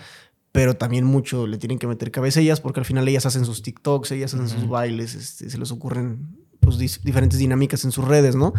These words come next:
Speaker 1: Acompañadas de un equipo que ya está relativamente grande,
Speaker 2: Ujú.
Speaker 1: pero, pues, esas ideas no se le ocurren a, pues, a cualquier güey, ¿no?
Speaker 2: Sí,
Speaker 1: O sea,
Speaker 2: no.
Speaker 1: tiene que estar involucrada en la plataforma. Entonces,
Speaker 2: Y
Speaker 1: claro que mucho tiene que ver ellas.
Speaker 2: Claro. Y también creo que no está tan, o sea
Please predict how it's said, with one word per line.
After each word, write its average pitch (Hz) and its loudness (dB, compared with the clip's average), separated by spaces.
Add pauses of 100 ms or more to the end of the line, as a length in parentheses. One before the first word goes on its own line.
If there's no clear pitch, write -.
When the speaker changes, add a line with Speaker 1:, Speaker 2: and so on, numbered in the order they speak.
(280)
Speaker 1:
Acompañadas 151 2
de 165 2
un 160 4
equipo 151 -2
que 139 -4
ya 135 2
está 135 0
relativamente 131 2
grande, 156 8 (100)
Speaker 2:
Ujú. 117 -6 (280)
Speaker 1:
pero, 143 8
pues, 131 6
esas 170 6
ideas 127 4
no 147 2
se 139 2
le 117 0
ocurren 117 -2 (880)
a, 123 -8
pues, 117 -6
a 120 -2
cualquier 123 -2
güey, 135 6
¿no? 120 4
Speaker 2:
Sí, 156 2
Speaker 1:
O - 0
sea, 139 2
Speaker 2:
no. - -4
Speaker 1:
tiene 139 6
que - -4
estar 147 2
involucrada 135 6
en 143 6
la 135 6
plataforma. 120 2
Entonces, 117 -4
Speaker 2:
Y - -2
Speaker 1:
claro 139 4
que 139 -2
mucho 127 0
tiene 127 -4
que 127 -6
ver 120 -4
ellas. 123 -4
Speaker 2:
Claro. 113 -2
Y 143 -2
también 143 4
creo 156 -2
que 160 0
no 151 2
está 143 0
tan, 143 -2
o 143 -8
sea 120 -2